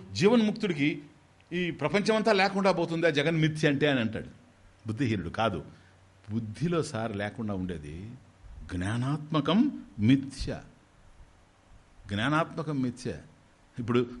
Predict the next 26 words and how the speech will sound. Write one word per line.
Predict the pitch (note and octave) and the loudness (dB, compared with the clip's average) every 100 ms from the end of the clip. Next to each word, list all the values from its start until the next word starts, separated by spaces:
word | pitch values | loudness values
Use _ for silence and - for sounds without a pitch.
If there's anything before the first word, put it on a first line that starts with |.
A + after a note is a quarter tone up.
| - | -2
కుండ | F3 G3+ | 2 4
ఏంటి? | E3+ E3 E3 | 4 2 0
మిథ్య | D3 C#3+ F3 | 0 -2 -4
సత్యమా? | D#3 D#3 D3 F#2+ D#2+ - - - - _ _ _ _ _ _ - - | -4 -4 -6 -8 -10 -18 -20 -20 -20 _ _ _ _ _ _ -12 -2
నామరూపాలతో | F#3+ E3+ C#3 C#3+ | 0 2 0 0
ఉంది | C#3+ | -2
కనుక | D#3 E3+ | 0 0
మిథ్య | D3 D3 | 0 -2
కాదు. | D#3 E3+ - - - | -4 -4 -10 -12 -2
మృత్తికేత్యవ | A3+ - B3 G#3+ - F#3 F3+ | 0 0 0 0 0 0 0
సత్యం, | E3 D3 C#3+ A2+ - | -2 -4 -6 -8 -8
అంతేనా? | C3+ D3+ G3 C#4+ - _ _ - - | -8 -6 -8 -10 -18 _ _ -18 -4
ఆ? | C4 - - - - - - - - - - F3 | -2 -2 -10 -20 -20 -20 -20 -20 -20 -20 -6 -4
మరి | |
సత్యాన్ని | D#3 F3 F3+ A#3+ G#3+ | 2 2 6 6 6
తెలుసుకోవడానికి | G#3 - F#3+ F#3 F3 F3+ C#3+ E3 | 4 2 2 2 0 0 0 0
మిథ్య | D#3 C3+ D#3 D3+ G#3+ G#2+ C#3 C#3+ | -2 -4 -4 0 0 2 0 0
ఉంది. | D3 D3 | -2 -2
ఇప్పుడు | - E2 A2 F3 - _ _ - | -4 -4 -6 -6 -12 _ _ -4
ఏది? | C#3 C#3 | -2 -2
కుండ | C#3+ D3+ F3 | -2 0 2
ఉంది. | D#3+ G2+ E2+ | 2 2 -2
ఇప్పుడు | C3 B2+ B2 D3 | -4 -6 -4 -4
ఏం | F#3 | -2
చేయాలి? | F#3 F3+ E3+ - _ - _ _ _ - - _ _ _ | -4 -6 -12 -20 _ -20 _ _ _ -20 -20 _ _ _
స్వామి, | - - - C3+ A2+ C#3+ | -14 -8 0 2 2 0